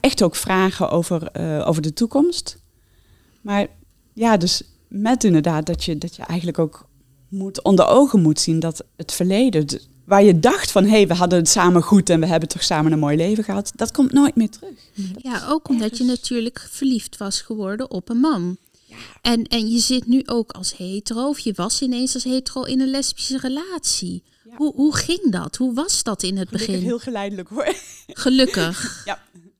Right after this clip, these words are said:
Speaker 1: Ik heb geleerd om onderscheid te maken tussen, zeg maar, wat van de buitenwereld eruit zag als lesbisch, hè. Want Miranda ging vrijwel meteen ook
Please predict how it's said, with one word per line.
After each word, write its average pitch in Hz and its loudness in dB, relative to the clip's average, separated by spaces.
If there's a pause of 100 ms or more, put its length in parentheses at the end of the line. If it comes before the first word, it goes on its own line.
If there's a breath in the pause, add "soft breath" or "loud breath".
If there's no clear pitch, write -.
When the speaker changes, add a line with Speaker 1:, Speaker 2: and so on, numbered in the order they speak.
(120)
Speaker 1:
Ik 233 -2
heb 247 0
geleerd 262 0 (140)
om 240 2 (760)
onderscheid 277 6
te 277 4
maken 233 4
tussen, 214 -2
zeg 220 -2
maar, 214 4
wat 208 4
van 196 -2
de 175 0
buitenwereld 247 2
eruit 220 2
zag 247 0
als 226 -2
lesbisch, 226 -2
hè. 349 -4
Want - -6
Miranda 202 0
ging 214 0
vrijwel 226 2
meteen 220 2
ook 202 -2